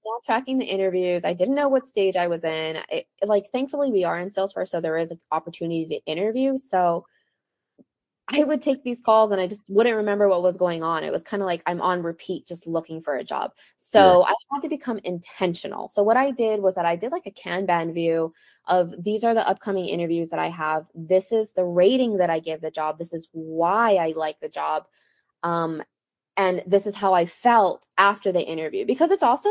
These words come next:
Speaker 1: very different. Like, I might like a company one time and then I interview with them and then I might not like the vibe that I got from the team. So I
Speaker 2: Yeah.
Speaker 1: think that's really important to,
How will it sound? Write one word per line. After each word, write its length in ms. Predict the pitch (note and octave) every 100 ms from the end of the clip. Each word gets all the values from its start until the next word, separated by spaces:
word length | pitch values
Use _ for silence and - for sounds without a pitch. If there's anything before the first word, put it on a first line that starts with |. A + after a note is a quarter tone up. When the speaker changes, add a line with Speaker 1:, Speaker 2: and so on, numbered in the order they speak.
| A4
Speaker 1:
very 300 | C#4 A#3 A#3
different. 320 | G3+ E3+ - B2
Like, 140 | C3+
I 80 | G#3+
might 260 | A#3 D#4 D4+
like 200 | G#3+ G3+
a 80 | G3+
company 400 | F#3+ F3 F3 E3
one 300 | D#3+ D#3+ E3
time 400 | E3+ D#3+ D#3 E3 _ _ _
and 120 | F#3+
then 120 | F#3+
I 60 | F#3
interview 520 | - F#3 F#3 E3+ E3
with 100 | E3
them 320 | D#3+ D#3 D#3 D3+
and 120 | E3+
then 80 | E3
I 80 | E3
might 260 | E3 F3+ F3
not 240 | F3 -
like 220 | E3+ D3+
the 80 | D#3+
vibe 320 | D3+ D3+ D3+
that 120 | D3+
I 100 | D3
got 280 | D3+ D3 -
from 140 | D#3+ D3
the 80 |
team. 400 | - - - - - _
So 120 | -
I 60 | C#4+
Speaker 2:
Yeah. 60 |
Speaker 1:
think 140 | G4 A#4+
that's 200 | F#3 - -
really 200 | G#3 F3+
important 480 | E3 E3 D#3 C#3+ -
to, 380 | E3 D#3+ D#3